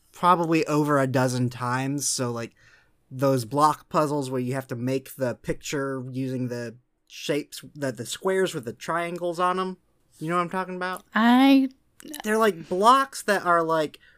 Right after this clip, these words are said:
Speaker 1: red on one side and white on the other side, and then di-, there's a diagonal in the middle, and you have to create the pictures using the shapes.
Speaker 2: Oh, okay. Yes, yes. I do know what
Speaker 1: Um,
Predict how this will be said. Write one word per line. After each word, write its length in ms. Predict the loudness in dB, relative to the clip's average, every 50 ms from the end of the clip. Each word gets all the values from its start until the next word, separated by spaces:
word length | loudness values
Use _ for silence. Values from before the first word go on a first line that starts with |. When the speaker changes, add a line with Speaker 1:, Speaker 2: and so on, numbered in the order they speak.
| _ _ _ _ _ _ _ -16
Speaker 1:
red 400 | -8 -2 0 0 2 2 2 2
on 160 | 2 2 2
one 200 | 0 -2 -2 -2
side 200 | -4 -4 -2 -2
and 140 | -2 -2 0
white 220 | 0 0 0 0
on 160 | -2 -4 -4
the 120 | -4 -4 -4
other 220 | -4 -4 -4 -4
side, 500 | -4 -4 -2 0 0 2 2 2 0 -2 -4
and 160 | -6 -6 -6
then 400 | -6 -6 -6 -6 -6 -6 -6 -8 -10 _ _ _ _ _ _
di-, 300 | -6 -4 -2 -4 -4 -4
there's 140 | -6 -6 -6
a 40 | -4
diagonal 680 | -4 -2 -2 0 0 0 0 0 0 0 2 2 2 0
in 100 | 0 0
the 60 | 0
middle, 320 | 0 2 2 2 2 0
and 160 | 0 -2 -2
you 60 | -2 -4
have 120 | -4 -6
to 80 | -10 -16
create 600 | -20 -14 -12 -10 -6 -6 -4 -6 -6 -8 -8 -8
the 340 | -8 -6 -6 -6 -6 -8 -10 -14 _ _ _ _ _ _ _ _ _ _ _ _ _ _ _ 0
pictures 720 | 0 0 0 0 -4 -4 -2 -2 -2 -2 -4 -6 -6 -6
using 360 | -6 -6 -6 -4 -4 -2 -2
the 80 | -2
shapes. 200 | -4 0 4 6
Speaker 2:
Oh, 1000 | 8 8 10 10 10 12 12 12 12 10 10 10 8 10 8 10 10 8 8 8 6 4
okay. 440 | 4 4 4 4 4 2 0 0 2
Yes, 540 | 2 4 4 4 4 2 0 -2 -4 -6 -2
yes. 640 | 0 4 6 6 6 6 4 2 0 0 -2 -2 -6 -10 -18 -20 -20 -20 -20 _ _ _ _ _ _ _ _ _ _
I 120 | -8 -6
do 180 | -6 -6 -8 -8
know 140 | -8 -6 -4
what 40 | -2 0
Speaker 1:
Um, 80 | 0